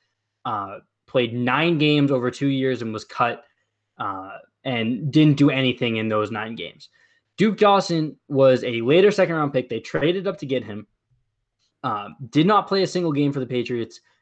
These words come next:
and then was traded for, you know, a twenty or so pick jump from the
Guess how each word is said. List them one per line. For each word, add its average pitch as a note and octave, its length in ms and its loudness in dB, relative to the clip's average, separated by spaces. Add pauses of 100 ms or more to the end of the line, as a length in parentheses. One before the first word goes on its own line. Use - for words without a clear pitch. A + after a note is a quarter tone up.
(120)
and C3+ 140 0
then C3+ 120 0
was B2+ 200 -2
traded C3+ 560 0 (280)
for, B2+ 500 -2 (260)
you C3+ 120 -2
know, A2 200 -4
a A#2 200 -4 (600)
twenty C#3+ 440 2
or B2 100 2
so A2+ 300 -2
pick - 440 -4 (560)
jump A2+ 400 0 (160)
from B2 480 -4
the B2 420 -4